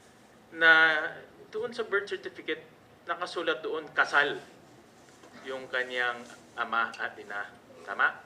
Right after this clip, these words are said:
Pero, ang P S A, at tatanong ko ulit si Attorney Eliezer, nag-issue ho kayo ng, ah, certificate na walang major, ma-, ah, marriage certificate si Angelo Go, Angelito Go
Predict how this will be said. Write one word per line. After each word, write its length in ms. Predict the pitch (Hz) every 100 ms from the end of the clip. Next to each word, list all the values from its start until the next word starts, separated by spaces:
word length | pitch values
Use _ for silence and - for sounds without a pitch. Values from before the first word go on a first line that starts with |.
| - - - - - -
Pero, 480 | 190 190 165 156 160 - - - -
ang 140 | 151
P 140 | - 269
S 140 | 247 -
A, 160 | 139 123 131 -
at 160 | 113 113
tatanong 400 | 113 127 123 127 120
ko 100 | 127
ulit 160 | 127
si 80 | 127
Attorney 320 | 117 123 123
Eliezer, 400 | 123 123 - 110
nag-issue 540 | 139 151 175 175 190 165
ho 160 | 165
kayo 300 | 160 151 147
ng, 260 | 147 131 127 120 120 - - - - -
ah, 640 | 143 120 117 113 110 110
certificate 640 | - 170 165 170 160 123 - -
na 160 | 160
walang 320 | 180 180 175
major, 320 | 160 160 165 170
ma-, 260 | 143 151 151 -
ah, 320 | 139 127 120 120 120
marriage 320 | 143 160 160
certificate 720 | - 151 139 147 - - 127 - - - - -
si 160 | -
Angelo 720 | 131 143 139 139 131 127 123
Go, 400 | 131 175 156 165 - - - - -
Angelito 460 | 139 147 151 214 202
Go 320 | 120 120 139